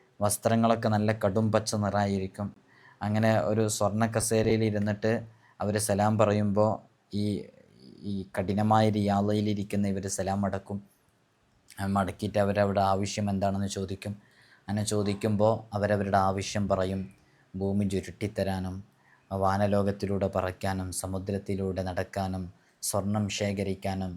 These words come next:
ഭക്ഷണപാനീയങ്ങൾ വിശാലമാക്കാനും ഇങ്ങനെ, ആ, എല്ലാ വിഷയങ്ങളെക്കുറിച്ചും അവരോട് സഹായങ്ങൾ ചോദിച്ചുകൊണ്ടിരിക്കും. അങ്ങനെ അവരൊരു മോതിരക്കല്ല് അവർക്ക് നൽകും. അതുമായി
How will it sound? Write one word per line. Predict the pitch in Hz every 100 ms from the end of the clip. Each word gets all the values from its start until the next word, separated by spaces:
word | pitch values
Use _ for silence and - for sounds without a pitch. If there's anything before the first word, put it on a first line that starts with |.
| 92
ഭക്ഷണപാനീയങ്ങൾ | 95 - 107 101 104 101 98 98 95
വിശാലമാക്കാനും | 98 - 104 101 98 95 98 95 98 - _ _ _ -
ഇങ്ങനെ, | 101 101 104 107 110 110 - _ _ -
ആ, | 104 104
എല്ലാ | 101 101 110
വിഷയങ്ങളെക്കുറിച്ചും | 110 107 107 107 107 107 107 101 101 - 107
അവരോട് | 101 98 101 101 104 -
സഹായങ്ങൾ | - 92 92 98 104 104 104 98
ചോദിച്ചുകൊണ്ടിരിക്കും. | - 98 98 - 101 95 92 92 98 98 _ _ _ _ _ _
അങ്ങനെ | 101 107 110 113 87 113 - -
അവരൊരു | 104 104 110
മോതിരക്കല്ല് | 107 101 101 107 107 - 107 107
അവർക്ക് | 101 101 104
നൽകും. | 98 95 98 101 - _ _ _ -
അതുമായി | 101 113 110 113 120